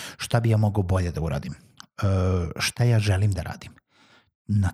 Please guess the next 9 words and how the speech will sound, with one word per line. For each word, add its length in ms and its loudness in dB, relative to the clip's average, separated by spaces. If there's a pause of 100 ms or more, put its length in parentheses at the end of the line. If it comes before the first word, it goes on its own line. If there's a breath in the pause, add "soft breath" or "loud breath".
to 140 2
treba 260 -4
trošiti 420 -6
vreme. 320 -8 (340)
Treba 220 0
trošiti 320 0
vreme 300 2
kako 540 -2 (480 loud breath)
da 160 0